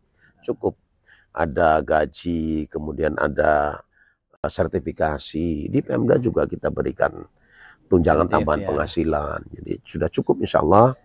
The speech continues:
Speaker 1: untuk itu. Cuma memang kita harus barengi dengan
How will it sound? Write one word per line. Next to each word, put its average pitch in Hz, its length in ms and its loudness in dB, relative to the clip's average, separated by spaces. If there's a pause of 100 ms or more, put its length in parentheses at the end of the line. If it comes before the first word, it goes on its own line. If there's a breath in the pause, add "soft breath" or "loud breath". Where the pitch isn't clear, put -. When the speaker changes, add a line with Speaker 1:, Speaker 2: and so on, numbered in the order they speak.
(320 soft breath)
Speaker 1:
untuk 92 240 0
itu. 98 320 2
Cuma 120 160 8
memang 117 240 8
kita 110 320 4
harus 107 80 6
barengi 87 480 2
dengan 78 320 -4